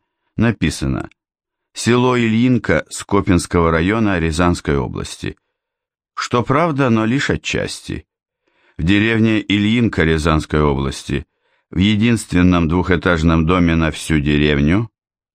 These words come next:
ведомственный, жили мои родители, директор школы в соседней деревне, мой папа, и медсестра в сельской больничке, мама. Во дворе у нас было хозяйство,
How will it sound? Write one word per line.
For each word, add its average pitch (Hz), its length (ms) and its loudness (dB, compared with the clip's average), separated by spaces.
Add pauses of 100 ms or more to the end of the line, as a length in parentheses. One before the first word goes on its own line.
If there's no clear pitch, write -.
(100)
ведомственный, 87 1000 -4 (560)
жили 160 340 0
мои 101 240 2
родители, 73 760 -6 (540)
директор 107 560 0
школы 87 480 0
в - 80 -14
соседней 82 520 0
деревне, 80 680 0 (300)
мой 82 240 2
папа, 123 500 -4 (500)
и 143 100 2
медсестра 165 600 0
в 131 60 -6
сельской 117 420 0
больничке, 92 760 2 (340)
мама. 69 540 0 (760)
Во 95 160 0
дворе 92 380 2
у 117 80 0
нас 87 240 -2
было 87 280 0
хозяйство, 57 800 -6